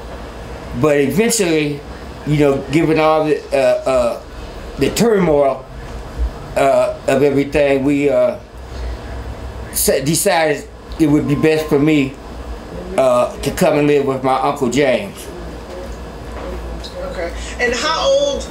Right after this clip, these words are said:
Speaker 2: were, how old was your sister when she was kidnapped, and how old were you?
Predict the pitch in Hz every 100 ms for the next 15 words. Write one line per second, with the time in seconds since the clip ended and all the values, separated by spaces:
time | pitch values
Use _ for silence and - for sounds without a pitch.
0 | - 220 226 220 220 208 - 277 285 269
1 | 254 240 233 226 220 254 254 233 214 208
2 | 196 233 208 - 254 214 190 190 190 226
3 | 214 185 180 190 185